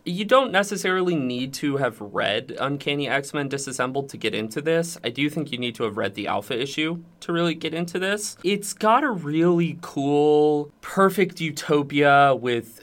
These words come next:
a seedy underbelly thing going on. Um, very nineteen eighty-four, Brave New World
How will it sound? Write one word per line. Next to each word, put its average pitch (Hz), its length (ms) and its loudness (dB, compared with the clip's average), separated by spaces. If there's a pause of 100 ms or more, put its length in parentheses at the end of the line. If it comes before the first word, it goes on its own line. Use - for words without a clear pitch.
a 127 80 -2
seedy 135 520 -4
underbelly 127 920 2
thing 143 400 2
going 143 320 2
on. 143 440 2
Um, 110 360 -2
very 135 300 2
nineteen 135 380 -2
eighty-four, 120 640 2
Brave 120 280 0
New 127 180 -2
World 110 680 0